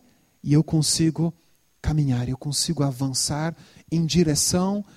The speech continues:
ao que ele faz. Então nós encontramos aqui uma parceria. Eu creio que o crescimento espiritual, ele é uma parceria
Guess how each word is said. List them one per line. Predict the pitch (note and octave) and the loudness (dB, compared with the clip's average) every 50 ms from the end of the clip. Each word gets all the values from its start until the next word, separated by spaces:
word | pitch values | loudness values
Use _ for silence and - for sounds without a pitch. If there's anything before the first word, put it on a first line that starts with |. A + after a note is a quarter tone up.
| - - - - | -20 -20 -6 -2
ao | - C3 | 0 0
que | B2+ - - C3+ | 0 2 2 2
ele | B2+ B2+ B2+ B2+ | 4 4 4 2
faz. | - - A2+ G#2+ G2+ F#2+ - - - - - - - - - _ | 0 -2 -4 -4 -4 -4 -4 -4 -6 -6 -8 -14 -20 -20 -10 _
Então | - C3+ C3 - F#3+ | -2 2 4 6 6
nós | G3 G#3 F#3+ | 6 6 4
encontramos | G#3+ G#3 - G#3+ G3 - - G#3+ A3+ A3+ A3 G3 | 4 2 2 2 2 2 2 0 0 0 0 0
aqui | G#3 G3 - - - G#3+ | -2 -4 -4 -4 -4 -2
uma | G#3 G3+ G3 F3 | -2 -2 -2 -2
parceria. | - G3 F#3+ F3+ - - - F3 C3 C3 A#2 G#2 F#2 F2 - _ _ _ _ _ _ _ _ _ _ _ _ _ | 0 0 0 2 2 2 2 2 2 2 2 0 0 -4 -8 _ _ _ _ _ _ _ _ _ _ _ _ _
Eu | - D3+ E3+ | 2 2 4
creio | - - G#3 G#3+ A3+ G#3+ | 8 8 10 10 10 8
que | - G#3+ | 6 2
o | - | 0
crescimento | - - A#3+ A#3 - - A#3+ G#3+ G3+ G#3 A3+ A#3 A3+ A3 | 2 4 4 4 4 4 2 2 2 0 -2 -2 -2 -4
espiritual, | - - - G3+ F#3 F3+ - - F#3+ F#3+ G3+ F#3+ | -4 -4 -4 -2 -2 -2 0 0 2 2 2 2
ele | F#3+ F#3+ F#3 F3+ | 2 2 4 4
é | F#3+ G#3 | 4 4
uma | A#3+ B3 A#3 A3 | 4 2 0 -2
parceria | - - G3+ G3 F#3 - - F3+ E3 D3+ E3 F#3 G3 G3+ G3 | -2 0 2 2 2 2 0 0 2 4 6 6 6 6 4